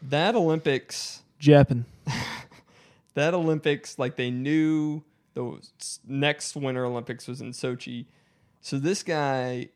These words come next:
Speaker 1: gets a call from Putin himself and it's like, "Hey, we're winning the medal count in Sochi," 'cause apparently the previous Winter Olympics, they didn't do well. Like, they were kinda mid,
Speaker 2: Yeah.
Speaker 1: mid-tier. And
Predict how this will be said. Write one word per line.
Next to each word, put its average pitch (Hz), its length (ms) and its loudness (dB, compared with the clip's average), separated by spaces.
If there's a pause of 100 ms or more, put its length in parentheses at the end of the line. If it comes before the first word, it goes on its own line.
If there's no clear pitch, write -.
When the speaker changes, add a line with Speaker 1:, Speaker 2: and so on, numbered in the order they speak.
(920)
Speaker 1:
gets 151 220 -4
a 151 40 -8
call 143 400 -2
from 139 220 -10
Putin 147 400 -6
himself 131 720 -6 (760)
and 135 120 -4
it's 131 100 -6
like, 123 200 -4
"Hey, 131 360 -2 (880)
we're 160 260 -2
winning 160 380 -2
the 135 60 -8
medal 135 280 -4
count 123 280 -8
in 120 60 -10
Sochi," 135 380 -6
'cause 143 140 -6
apparently 190 380 -4
the 127 100 -6
previous 151 480 -6
Winter 135 200 -6
Olympics, 127 400 -8
they 127 120 -4
didn't 117 220 -4
do 117 180 -10
well. 71 320 -16
Like, 123 240 -12
they 131 160 -4
were 117 280 -12 (580)
kinda 127 220 -8
mid, 131 280 0
Speaker 2:
Yeah. 135 300 8
Speaker 1:
mid-tier. 131 720 -8 (880)
And 135 680 0